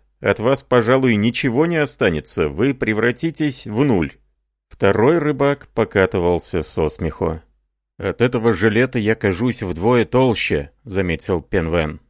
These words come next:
«Понимаю, вы в нём проносите спирт под самым носом у таможенников». Сыщик не возражал. Он считал это объяснение очень удобным, так как оно позволяло ему не посвящать рыбаков во все подробности своего приключения.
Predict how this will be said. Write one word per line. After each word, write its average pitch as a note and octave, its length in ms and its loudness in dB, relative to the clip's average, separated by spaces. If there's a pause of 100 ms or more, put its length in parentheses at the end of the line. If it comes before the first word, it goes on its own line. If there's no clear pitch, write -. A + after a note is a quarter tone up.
(220)
«Понимаю, A2 840 2
вы B2 240 2
в F3 80 0
нём E3+ 300 2
проносите D3+ 760 0
спирт F#3+ 680 0
под G2 240 2
самым A#2+ 460 2
носом A#2 420 0
у A2 40 0
таможенников». E2 960 -2 (280)
Сыщик A#2 500 -6
не A2+ 140 -2
возражал. F#2+ 720 -2 (180)
Он F3+ 180 -2
считал C#3+ 520 -2
это B2 260 -2
объяснение C3+ 760 -2
очень A#2+ 440 -2
удобным, D#2 520 -4 (320)
так F2+ 200 0
как - 240 -2
оно G2+ 220 0
позволяло E2+ 560 0
ему F2 320 -2
не G2 120 0
посвящать - 800 -4
рыбаков F2 640 -2
во F2 180 2
все - 300 -2
подробности F2 720 -2
своего D#2 420 -4
приключения. D#2 920 -6